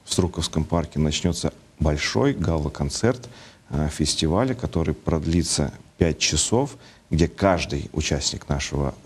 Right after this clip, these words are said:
фестиваля покажет своё мастерство. Параллельно с этим, э, в Струковском саду пройдёт духовое шоу оркестров, как раз о чём я говорил, где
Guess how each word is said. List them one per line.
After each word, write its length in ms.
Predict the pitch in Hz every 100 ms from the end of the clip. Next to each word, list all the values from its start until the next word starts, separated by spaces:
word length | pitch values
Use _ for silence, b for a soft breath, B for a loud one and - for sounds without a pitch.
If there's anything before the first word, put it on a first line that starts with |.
| -
фестиваля 520 | 73 - 98 127 120 B B B _
покажет 560 | 73 - 101 101 - -
своё 380 | - - 85 90
мастерство. 600 | 90 87 - 98 - 85
Параллельно 520 | 71 95 107 127 131 127
с 120 | -
этим, 280 | 92 - - - b b b b -
э, 260 | 78 76 76 76
в 60 |
Струковском 680 | - 131 123 113 - 101 95 - - -
саду 420 | - 87 92 127
пройдёт 600 | 120 90 87 104 117 - b b b b b _ _ -
духовое 580 | 85 90 95 92 107 104
шоу 480 | - - 120 92 -
оркестров, 800 | - 82 - 78 76 - 71 - -
как 220 | 82 -
раз 280 | 110 113 -
о 200 | 87 85
чём 220 | - 90
я 120 | 87
говорил, 420 | 85 87 92 131 104
где 280 | 85 92